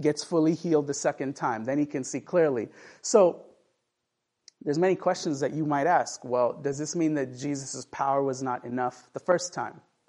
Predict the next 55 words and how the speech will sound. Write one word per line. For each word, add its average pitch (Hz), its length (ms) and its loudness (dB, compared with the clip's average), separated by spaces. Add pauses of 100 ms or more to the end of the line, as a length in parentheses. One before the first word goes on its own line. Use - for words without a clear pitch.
(800)
<sighs> - 240 -12
Commentators 170 760 2
have 151 100 -2
said, 147 300 2
"No, 175 220 2
it 147 100 -2
wasn't 143 380 0
that. 165 260 2 (260)
It's 160 180 -2
the 151 120 0
lack 139 280 2
of 143 80 0
faith 147 420 0
for 143 100 -4
the 123 100 -2
man." 147 400 -2
So 143 160 -2
it - 80 -4
was 123 140 -4
a, 113 160 -6
it 127 60 -6
was 113 140 -8
a 101 40 -10
process. - 840 -2 (420)
There 135 80 0
was 127 100 0
a 131 60 -4
process 160 520 2
by 139 140 2
which 131 240 -2
he 156 80 -4
got 123 240 -2
healed. 139 520 0 (720)
Um, 127 380 0
maybe, 139 360 2
maybe 143 280 -2
the 139 80 0
man 131 300 -2
was 120 140 -6
very, 127 240 0 (340)
uh, 113 160 0
distracted. 143 920 0 (420)
That's 139 200 -6
why 127 260 0
it 131 140 -4
says 127 220 -2
that 123 100 -6
Jesus 127 360 -8
had 117 120 -2
to 127 60 -4
take 127 200 -4
him 127 120 -6
to 135 100 -10
the 117 80 -2
village, 123 380 0